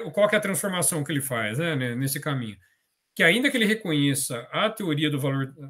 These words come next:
que é o tra-, é o trabalho, que é a fonte do valor, é, falta reconhecer que o trabalho é uma atividade, é, sobretudo social e não econômica, né? Quer dizer,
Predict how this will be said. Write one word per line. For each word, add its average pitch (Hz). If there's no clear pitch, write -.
que -
é 135
o 120
tra-, 135
é 127
o 113
trabalho, 143
que 151
é 139
a 123
fonte 131
do 123
valor, 143
é, 165
falta 233
reconhecer 220
que 233
o 220
trabalho 214
é 220
uma 285
atividade, 220
é, 190
sobretudo 220
social 240
e 165
não 202
econômica, 127
né? 143
Quer 175
dizer, 143